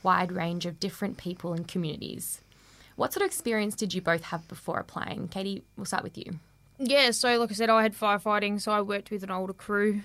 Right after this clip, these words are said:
Speaker 2: um, which kind of, kind of helped. So I was, like, the youngest there as well. I think I was eighteen. Um, worked, I think the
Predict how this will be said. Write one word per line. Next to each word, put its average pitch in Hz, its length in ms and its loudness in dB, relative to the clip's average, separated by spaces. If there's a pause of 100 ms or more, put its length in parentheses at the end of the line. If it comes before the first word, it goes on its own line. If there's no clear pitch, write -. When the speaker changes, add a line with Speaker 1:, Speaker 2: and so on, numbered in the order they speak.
(120)
Speaker 2:
um, 190 400 2
which 190 240 -2
kind 196 240 -2
of, 180 180 -4 (300)
kind 214 100 0
of 190 60 0
helped. 185 240 0
So - 140 -2
I 196 120 2
was, 190 160 -2
like, 185 180 0
the 196 100 -2
youngest 196 340 -2
there 190 140 -2
as 185 100 -6
well. 190 140 2
I 190 40 2
think 185 140 -4
I - 20 -4
was 185 100 -4
eighteen. 190 560 -2 (180)
Um, 190 320 -2
worked, 185 260 -6
I - 20 -12
think 185 200 -8
the 180 200 -8